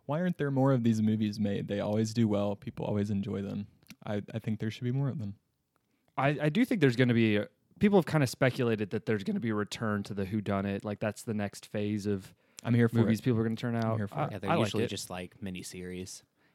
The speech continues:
Speaker 3: Like,
Speaker 2: Yeah.
Speaker 3: the, like, the B B C does a ton.
Speaker 2: Oh, yeah. Well, 'cause, uh, whodunit's easier to do over a show 'cause you can play more of the slow burn and set up multiple clues as opposed to in a movie, you gotta do it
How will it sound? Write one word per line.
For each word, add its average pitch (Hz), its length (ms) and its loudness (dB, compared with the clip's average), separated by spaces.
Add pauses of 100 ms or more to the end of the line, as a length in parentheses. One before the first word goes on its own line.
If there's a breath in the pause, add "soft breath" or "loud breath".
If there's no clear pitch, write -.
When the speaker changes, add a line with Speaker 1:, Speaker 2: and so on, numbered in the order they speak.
Speaker 3:
Like, 113 80 -4
Speaker 2:
Yeah. 104 280 -2
Speaker 3:
the, - 80 -6
like, 101 200 -8
the 110 80 -2
B 120 160 0
B 127 60 -4
C 120 160 -2
does 104 160 -2
a - 60 -12
ton. 87 420 -12 (440 soft breath)
Speaker 2:
Oh, 196 120 10
yeah. 175 240 8
Well, 196 240 6
'cause, 185 280 4
uh, 143 340 8
whodunit's 151 600 6
easier 147 380 4
to 123 120 0
do 117 260 6
over 104 260 2
a 101 60 -2
show 98 720 0 (260)
'cause 117 160 -2
you 117 60 -4
can 110 340 -2 (200)
play 127 240 4
more 120 180 4
of 98 120 -4
the 123 60 -8
slow 113 340 2
burn 107 340 2
and 95 100 -8
set 107 260 -2
up 104 200 -2
multiple 110 560 0
clues 107 360 -4
as 101 120 -8
opposed 104 440 -6
to 98 300 -6 (400 soft breath)
in 120 120 -4
a 113 40 0
movie, 107 320 0
you 101 160 -2
gotta 98 260 -4
do 104 200 -4
it 107 120 -8